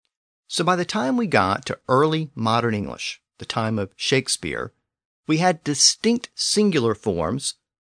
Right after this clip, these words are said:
thou, thee, thy, and thine, and we had the plural forms,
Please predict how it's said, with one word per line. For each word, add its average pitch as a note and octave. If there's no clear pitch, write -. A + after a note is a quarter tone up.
thou, A2
thee, A#2
thy, G#2+
and F#2+
thine, B2
and E3+
we F#3+
had F3
the D#3+
plural F#3
forms, F2